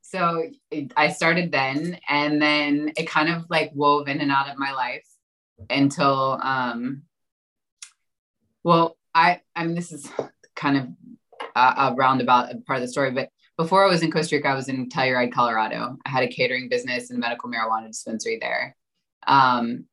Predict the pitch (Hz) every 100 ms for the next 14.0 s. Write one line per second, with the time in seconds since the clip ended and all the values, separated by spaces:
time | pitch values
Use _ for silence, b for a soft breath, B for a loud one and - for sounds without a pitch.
0 | - 135 135 131 131 127 127 127 - _
1 | _ _ _ _ - 123 135 135 139 139
2 | 127 120 131 135 135 131 135 113 - 139
3 | - 123 123 120 110 - 95 135 139 _
4 | _ _ _ _ _ _ - - 139 135
5 | 131 143 139 135 135 131 123 - 127 131
6 | 131 135 139 135 131 131 - _ _ _
7 | - 131 139 143 - 139 131 127 - -
8 | 185 147 - _ 135 135 131 131 131 135
9 | - 131 127 123 120 - 131 127 123 113
10 | 127 123 123 120 123 123 127 120 - 127
11 | 120 120 123 123 123 120 120 123 123 117
12 | - 123 117 117 117 _ 139 131 127 123
13 | 123 120 120 120 - 120 123 - - 143